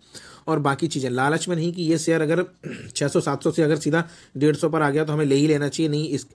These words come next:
एक दो क्वार्टर रुकना चाहिए, देखना चाहिए कि इसमें क्या, अ, प्रमोटर्स बोलते हैं अगले क्वार्टर्स में, क्या उनका जो है कि प्लानिंग, उसके बाद से शेयर में इन्वेस्ट करना चाहिए। देख समझ के परख के हमारे अपने पैसे को इन्वेस्ट करना चाहिए।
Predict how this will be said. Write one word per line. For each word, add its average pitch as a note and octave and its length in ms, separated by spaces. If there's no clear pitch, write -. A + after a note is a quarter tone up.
एक C#3+ 120
दो D#3 80
क्वार्टर D3+ 200
रुकना C#3+ 220
चाहिए, D3+ 220
देखना C3+ 240
चाहिए D3+ 220
कि D3+ 60
इसमें D#3 300
क्या, D#3+ 240
अ, C#3 80
प्रमोटर्स C#3+ 480
बोलते C3+ 280
हैं D3 60
अगले C#3+ 160
क्वार्टर्स C#3 400
में, D3 80
क्या D3 160
उनका D3 300
जो C#3+ 120
है C#3+ 60
कि D3+ 100
प्लानिंग, D3+ 320
उसके C#3+ 220
बाद A#2+ 200
से C#3 120
शेयर A#2+ 180
में D3+ 140
इन्वेस्ट C3 300
करना A2+ 220
चाहिए। C#3 380
देख E3 380
समझ C3 320
के E3+ 100
परख A#2 260
के D3+ 80
हमारे A#2 280
अपने A#2 200
पैसे A2+ 260
को D3 180
इन्वेस्ट F2 260
करना E2 140
चाहिए। F#2+ 240